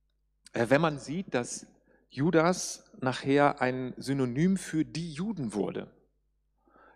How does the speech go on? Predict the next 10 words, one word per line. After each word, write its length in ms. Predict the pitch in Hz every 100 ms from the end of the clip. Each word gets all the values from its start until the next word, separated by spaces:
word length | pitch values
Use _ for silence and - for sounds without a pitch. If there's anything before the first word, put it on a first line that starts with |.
| -
Ganz 240 | 156 202
bitter. 380 | - 110 - - _ _ _ - -
Ansätze 420 | - 151 170 165 147
gab's 260 | 147 143
da 160 | 156 143
auch 120 | 170
schon 220 | - 143
bei 120 | 117
Martin 340 | 113 113 123 120
Luther, 400 | 165 - 92